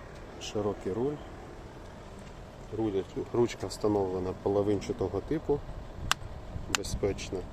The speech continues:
з замком запалювання та вольтметра. Дуже легко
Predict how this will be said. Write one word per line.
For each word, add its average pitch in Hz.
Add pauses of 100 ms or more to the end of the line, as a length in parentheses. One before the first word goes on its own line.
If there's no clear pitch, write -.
(540)
з -
замком 104
запалювання 117
та 113
вольтметра. 87 (800)
Дуже 95
легко 95